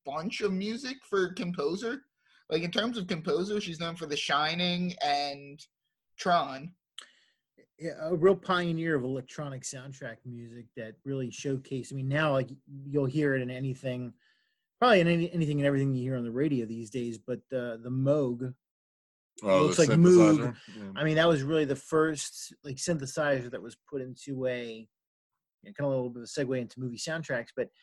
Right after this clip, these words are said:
Speaker 2: yeah, and it was able to, uh, I think, uh, Wendy Carlos had done Hooked on Bach, so it was the, it was basically p-,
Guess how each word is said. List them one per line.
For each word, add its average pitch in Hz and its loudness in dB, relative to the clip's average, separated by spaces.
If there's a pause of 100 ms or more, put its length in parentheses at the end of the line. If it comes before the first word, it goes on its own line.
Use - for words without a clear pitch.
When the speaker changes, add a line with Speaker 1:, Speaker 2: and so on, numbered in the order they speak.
(840)
Speaker 2:
yeah, 208 4
and 202 8
it 208 8
was 180 6
able 196 10
to, 180 4
uh, 147 6 (180)
I 165 -2
think, 156 -4
uh, 160 8 (220)
Wendy 165 0
Carlos 165 2
had 139 -6
done 143 -2
Hooked 165 -4
on 143 0
Bach, 135 0 (100)
so 143 0
it 139 2
was 131 -4
the, 147 -6 (220)
it 156 -12
was 143 -2
basically 139 -4
p-, - -20